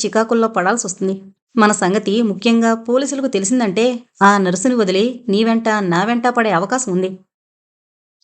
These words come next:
ఎంత సులువుగా చెప్పగలిగారండి మాటలు. ఏదీ జరగనట్లే ఎలా మరిచిపోవడం? ఈ విషయంలో ఆడవాళ్ల గుండెకోత మీకెలా అర్థమవుతుంది?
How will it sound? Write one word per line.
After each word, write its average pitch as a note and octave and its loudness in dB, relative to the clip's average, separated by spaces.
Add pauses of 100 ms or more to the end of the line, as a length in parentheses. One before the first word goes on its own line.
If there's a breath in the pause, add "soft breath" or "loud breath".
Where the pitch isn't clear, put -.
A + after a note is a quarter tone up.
ఎంత F#3+ 0
సులువుగా A3 2
చెప్పగలిగారండి A3+ 0
మాటలు. A3 -2 (480)
ఏదీ G3+ 4
జరగనట్లే F#3+ 0
ఎలా F3 0
మరిచిపోవడం? A#3+ 0 (500)
ఈ A3+ 2
విషయంలో G3 0
ఆడవాళ్ల G#3 0
గుండెకోత F#3 -2
మీకెలా G#3 0
అర్థమవుతుంది? B3+ -2